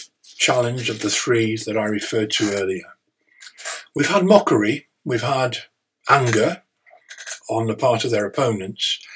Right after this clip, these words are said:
Now we're gonna turn to something completely more serious, threat and intimidation. Nehemiah was operating with the tacit support of the Persian king, Artaxerxes the first.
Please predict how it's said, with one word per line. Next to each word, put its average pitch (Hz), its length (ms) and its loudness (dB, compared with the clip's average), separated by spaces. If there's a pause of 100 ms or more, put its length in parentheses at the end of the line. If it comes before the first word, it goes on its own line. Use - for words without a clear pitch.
(240)
Now 175 300 6
we're 190 80 8
gonna 151 200 0
turn 139 340 2
to - 120 -2
something 123 360 0
completely 117 920 -2 (440)
more 127 360 0
serious, 104 800 2 (560)
threat - 680 0 (560)
and 123 120 -4
intimidation. 107 880 -2 (2750)
Nehemiah 160 600 4
was 127 160 2
operating 110 580 0
with 107 120 -4
the 110 100 -4
tacit - 420 0
support - 640 0 (100)
of - 140 -6
the 117 100 -2
Persian 127 480 0
king, 107 500 -2
Artaxerxes 107 840 0
the 104 80 -6
first. - 640 0